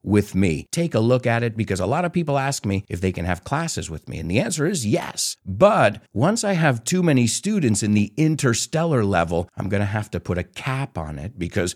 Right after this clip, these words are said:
uh, there's only one of me. Until we can clone me, well, there's only one of me to go around. So if you want more information, go to patreon dot com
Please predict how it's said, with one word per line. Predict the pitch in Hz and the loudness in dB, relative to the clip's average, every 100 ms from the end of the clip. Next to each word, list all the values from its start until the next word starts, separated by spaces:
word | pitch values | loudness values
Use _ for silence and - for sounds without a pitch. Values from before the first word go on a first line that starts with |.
| _ | _
uh, | 107 110 | -10 0
there's | 127 156 | 0 2
only | 180 185 165 | 2 4 4
one | 139 139 143 | 4 4 2
of | 107 | 0
me. | 98 73 76 | 0 -2 -2
Until | 95 - 170 | -2 -2 -2
we | 170 165 | -2 0
can | 131 113 | 2 0
clone | - 147 175 185 143 | 0 2 4 4 2
me, | 98 85 92 - | 2 2 -2 -6
well, | 104 90 | -6 -2
there's | 98 127 | 0 2
only | 135 135 | 4 4
one | 123 123 | 4 2
of | 104 | 2
me | 104 | 2
to | 98 | 2
go | 85 85 80 | 0 0 0
around. | 78 76 69 64 | -2 -4 -4 -6
So | - | -4
if | 120 | -2
you | 190 | 2
want | 254 240 | 2 2
more | 170 143 | 2 2
information, | 123 117 113 117 117 | 2 2 2 2 0
go | 123 180 | 0 0
to | 117 | 0
patreon | 92 120 101 110 104 101 98 | -2 -4 -2 0 0 0 0
dot | 87 - | -2 -2
com | 113 107 | 0 0